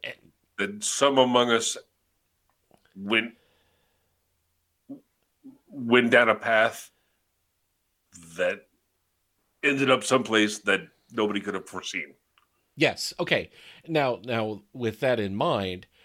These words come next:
Speaker 1: again, I don't know if, like you said, that the community tried to reach out to that person to, to course correct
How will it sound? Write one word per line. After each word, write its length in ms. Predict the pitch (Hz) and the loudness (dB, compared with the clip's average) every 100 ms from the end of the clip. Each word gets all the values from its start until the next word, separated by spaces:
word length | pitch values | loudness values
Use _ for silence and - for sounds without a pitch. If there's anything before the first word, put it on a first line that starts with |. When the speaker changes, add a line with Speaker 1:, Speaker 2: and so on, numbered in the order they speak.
| _ _ _ _ _ _ - | _ _ _ _ _ _ -10
Speaker 1:
again, 500 | 143 95 151 127 95 - | -10 0 2 2 -2 -4
I 100 | 127 | -2
don't 240 | 147 160 123 | -2 -2 -4
know 400 | 131 135 127 123 123 | 0 2 2 -2 -2
if, 440 | 123 117 - - - | 0 0 -6 -20 -8
like 180 | 117 - | -8 -6
you 80 | 107 | -8
said, 440 | - 143 107 95 | -2 -2 -2 -2
that 280 | 117 104 104 _ _ _ - | -2 -2 -4 _ _ _ -12
the 100 | 113 | -12
community 920 | - 120 101 98 113 120 117 127 123 _ _ _ _ _ _ _ _ _ - - | -8 -6 -4 -4 -4 -4 -4 -6 -10 _ _ _ _ _ _ _ _ _ -20 -6
tried 800 | - - - 123 110 120 170 180 | 0 0 2 2 2 2 0 -2
to 100 | 208 | -4
reach 260 | 196 202 202 | -4 -2 -2
out 140 | 202 | -2
to 60 | 185 | -2
that 180 | 180 175 | -6 -4
person 460 | 185 180 - 185 | -6 -6 -8 -10
to, 540 | 175 139 110 104 104 101 _ - | -6 -2 -2 -2 -6 -12 _ -12
to 380 | 123 107 98 92 107 - - _ | -8 -8 -8 -12 -18 -20 -20 _
course 360 | - 139 147 - | -8 -2 -2 -4
correct 640 | - 190 202 262 - - | -4 -2 -2 -2 -8 -14